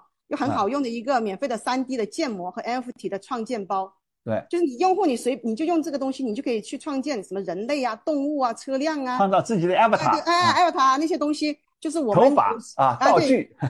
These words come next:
Speaker 1: 对，
Speaker 2: 嗯。
Speaker 1: 道具，现实社会中我们看到的那些东西啊，你可以在那个里面创建这个场，这些东西创建出来了。创建完了以后呢，你就可以从这个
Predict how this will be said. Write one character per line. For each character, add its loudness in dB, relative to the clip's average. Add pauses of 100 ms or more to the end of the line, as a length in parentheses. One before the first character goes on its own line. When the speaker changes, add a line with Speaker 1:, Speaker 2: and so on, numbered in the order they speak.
Speaker 1:
对， 4
Speaker 2:
嗯。 6
Speaker 1:
道 4 (100)
具， 0
现 2
实 -6
社 2
会 4
中 0
我 0
们 -2
看 -2
到 -2
的 -4
那 -4
些 0 (300)
东 -4
西 -4
啊， 0
你 -6
可 -4
以 -4
在 -2
那 -2
个 -4
里 -2
面 -6
创 -6
建 -4
这 -6
个 -6
场， -14 (160)
这 -8
些 -6
东 -6
西 -8
创 -8
建 -6
出 -12
来 -6
了。 -8 (520)
创 2
建 4
完 0
了 2
以 0
后 2
呢， 0
你 -4
就 -6
可 -6
以 0
从 -8
这 -8
个 -2